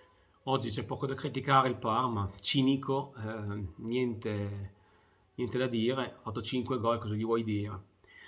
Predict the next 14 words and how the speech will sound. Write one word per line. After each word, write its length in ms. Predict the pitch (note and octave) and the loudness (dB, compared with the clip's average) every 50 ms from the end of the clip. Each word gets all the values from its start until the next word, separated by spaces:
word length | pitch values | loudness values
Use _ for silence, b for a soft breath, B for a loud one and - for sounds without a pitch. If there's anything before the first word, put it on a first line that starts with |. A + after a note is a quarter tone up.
| B B B B B B | B B B B B B
Quindi 220 | - D3+ D3 C#3 | 2 4 4 4
ragazzi, 640 | C3 C3+ C3 C3+ D3 C#3 C#3 - B2 A2+ G#2 G#2 A#2 | 4 4 2 2 2 0 0 -2 -4 -4 -4 -4 -4
iscrivetevi 480 | B2 - - - C#3 D3 D3 D3+ C#3+ C#3 | -8 -6 -2 0 0 2 2 2 0 -2
al 40 | - | 0
canale, 520 | - C#3+ C#3 D#3 E3 F3 F3+ F3 E3+ - | 0 2 2 4 2 2 2 0 -2 -2
abbonatevi 680 | - C3+ C3 A#2+ A#2 C3 C#3 C#3+ D3+ C#3+ C#3+ B2 A#2 | 0 0 0 2 2 2 4 4 4 2 0 -2 -2
se 160 | G#2+ - C3 | -2 -2 -2
potete, 340 | - - C3+ C#3+ D#3 D3+ - | -2 -4 -2 -2 -2 -2 -2
offriteci 440 | A#2 G2+ A2 C#3 C3 C3+ B2 - B2+ | -4 -2 0 0 0 0 -2 -2 -2
un 80 | A#2+ G#2+ | -2 -2
caffè, 520 | - D3+ C#3+ - - D3 C#3+ C#3+ C3+ G#2 | -2 -2 -4 -2 -2 -2 0 0 -2 -4
supportateci 1000 | - - A#2+ G#2 A2 C#3 C3+ C#3 - C3+ A#2+ - C#3 C#3 - - D3 E3 F#3 - | -6 -6 -8 -4 -4 -4 -4 -2 -2 -2 -2 -2 -4 -8 -6 -4 -2 -2 -4 -4
e, 440 | - A#2 A2 G#2+ G#2+ G#2+ G#2 G#2 G2+ | -6 -6 -4 -4 -2 -2 -2 -2 -2
mm, 220 | G2 G2 F#2+ F#2 | -4 -4 -4 -6